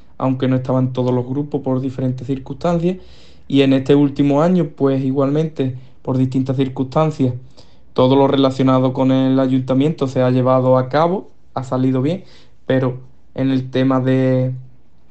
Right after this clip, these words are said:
de la cabalgata, pues, es verdad que, que aunque nosotros lo sufragábamos todo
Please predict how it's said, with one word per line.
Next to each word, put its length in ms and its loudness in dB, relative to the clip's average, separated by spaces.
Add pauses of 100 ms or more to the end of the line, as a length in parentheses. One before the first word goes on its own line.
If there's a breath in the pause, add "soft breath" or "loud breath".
(220)
de 140 0
la 100 0
cabalgata, 600 0
pues, 340 0 (320 loud breath)
es 140 0
verdad 320 2
que, 520 0 (340 loud breath)
que 80 -4
aunque 340 2
nosotros 720 2 (340 loud breath)
lo 100 0
sufragábamos 840 0
todo 480 0